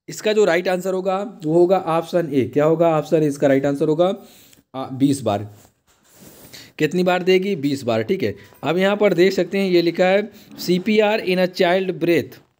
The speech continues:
क्या लिखा है? ब्रेथ। ये लिखा है twelve to twenty breath per minute, बारह से बीस के बीच में दिया जाएगा, लेकिन वहाँ पर लास्ट में लिखा है बीस मिनट। कितना लिखा है? बीस, बीस ब्रीथ दी जाएगी per minute। एक मिनट में बीस बार ब्रीथिंग की जाएगी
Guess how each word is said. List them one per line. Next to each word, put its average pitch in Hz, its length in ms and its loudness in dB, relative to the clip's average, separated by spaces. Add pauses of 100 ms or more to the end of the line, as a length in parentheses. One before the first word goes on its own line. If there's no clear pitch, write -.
क्या 156 100 -4
लिखा 170 200 -2
है? 180 120 0
ब्रेथ। 190 280 -2
ये 208 100 -2 (240)
लिखा 165 260 4
है 185 120 2
twelve 185 300 2
to 196 60 0
twenty 196 560 0 (180)
breath 175 320 2
per 175 120 4
minute, 165 340 -2 (960)
बारह 151 500 -2
से 202 140 0
बीस 185 320 -6
के 185 360 0
बीच 185 240 -2
में 190 120 -2
दिया 185 160 2
जाएगा, 160 180 4
लेकिन 170 280 -2
वहाँ 180 140 0
पर 190 160 2
लास्ट 160 420 -2
में 185 160 -2 (320)
लिखा 151 220 0
है 185 220 2
बीस 160 320 -2
मिनट। 117 240 -4
कितना 180 240 -4
लिखा 185 180 2
है? 160 120 0
बीस, 170 240 -2 (200)
बीस 165 320 0
ब्रीथ 160 200 2
दी 143 220 -2
जाएगी 120 260 2
per 139 180 0
minute। 120 200 -2 (460)
एक 185 240 2
मिनट 185 220 0
में 185 180 -4
बीस 170 240 -4
बार 170 200 2
ब्रीथिंग 151 460 -2
की 160 140 -2
जाएगी 156 480 2